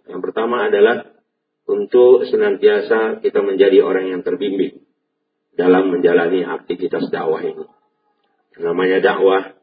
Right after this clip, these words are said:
ya, kita merasakan berbagai macam hal yang bisa membuat kita, ya, tidak istiqomah, membuat kita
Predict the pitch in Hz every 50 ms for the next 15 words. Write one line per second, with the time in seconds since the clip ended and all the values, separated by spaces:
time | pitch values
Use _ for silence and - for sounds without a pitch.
0 | _ _ _ _ - 82 92 92 101 104 - - _ _ _ _ _ _ - -
1 | - - 92 85 85 82 80 78 - - _ _ _ _ 92 92 87 - - -
2 | 101 95 - - 95 95 98 - _ _ _ _ _ _ _ _ _ _ _ -
3 | 87 90 - 90 90 90 92 90 92 90 - 101 95 90 90 - - _ _ _
4 | _ _ - 110 107 104 98 90 92 92 90 90 87 92 101 98 - 120 113 110
5 | 110 107 107 - - - _ _ _ _ _ _ _ _ _ _ _ _ - 98
6 | 95 98 - 143 147 - - - 113 120 123 - 131 127 127 127 127 120 - -
7 | - - - _ _ - - 101 113 123 - - - _ - 117 110 107 - 110
8 | - 120 107 113 120 107 95 90 85 - _ _ _ _ _ _ _ _ _ _
9 | _ _ _ _ _ _ _ _ _ _ _ - 92 87 90 90 92 98 104 -
10 | 107 117 117 117 120 117 110